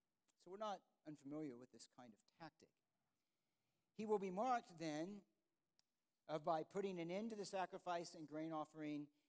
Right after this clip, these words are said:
and then establishing a, abomination. He'll be marked then by blasphemies. What are these abominations?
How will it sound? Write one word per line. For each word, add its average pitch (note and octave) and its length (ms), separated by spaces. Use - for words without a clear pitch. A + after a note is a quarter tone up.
and D3 120
then D3+ 140
establishing D3+ 800
a, C#3+ 40
abomination. C3 640
He'll G3 100
be F3+ 120
marked A3 320
then D#3 180
by C#3+ 160
blasphemies. C3+ 760
What F#3 100
are F#3 60
these E3+ 180
abominations? C3+ 720